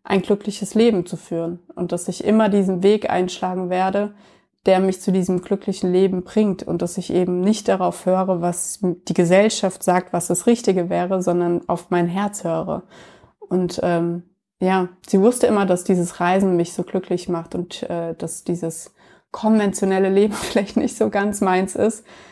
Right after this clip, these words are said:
Und deswegen, ähm, hat sie das auch sehr vehement am Schluss immer noch mal wieder betont, dass ich das doch weitermachen soll,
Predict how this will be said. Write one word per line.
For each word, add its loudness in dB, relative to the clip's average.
Und -2
deswegen, 2
ähm, -4
hat -2
sie 2
das 2
auch 0
sehr 2
vehement 2
am 0
Schluss -4
immer 0
noch 2
mal 0
wieder 4
betont, 0
dass -2
ich -6
das -2
doch -4
weitermachen 0
soll, 0